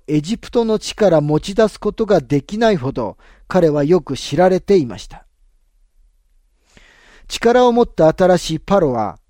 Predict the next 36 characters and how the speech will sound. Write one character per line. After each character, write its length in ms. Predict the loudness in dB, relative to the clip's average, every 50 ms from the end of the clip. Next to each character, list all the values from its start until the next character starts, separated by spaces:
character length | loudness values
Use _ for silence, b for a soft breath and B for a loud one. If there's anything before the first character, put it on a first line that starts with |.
| _ _ _ _
彼 220 | 0 2 2 2 2
の 120 | 0 0
前 240 | 0 2 2 2 2
の 140 | 0 -2 -2
パ 160 | 0 2 2
ロ 100 | 2 2
た 160 | 0 -2 -4
ち 120 | -4 -6
の 100 | -6 -2
よ 180 | 0 0 0 0
う 40 | 0
に 240 | -2 -4 -4 -6 -8 _ _ _ _ _ _ -12
イ 100 | -10 -10
ス 200 | -8 -6 -2 0
ラ 140 | 2 2 2
エ 80 | 2
ル 80 | 0 -2
人 200 | -4 -4 -4 -4
に 100 | -4 -4
対 280 | -2 0 0 0 0
し 80 | -2 -6
て 180 | -8 -10 -10 -10 _ -16
好 280 | -8 -4 0 2 2 2
意 140 | 2 2
を 100 | 0 0
持 120 | 0 -2 -4
っ 40 | -4
て 180 | _ -8 -4
は 220 | 0 0 0 0 -2 _
い 80 | -8 -6
ま 140 | -4 -4 -4
せ 140 | -4 -6
ん 60 | -6 -8
で 100 | -10 -16
し 80 | -18
た。 200 | -20 -20 -20 _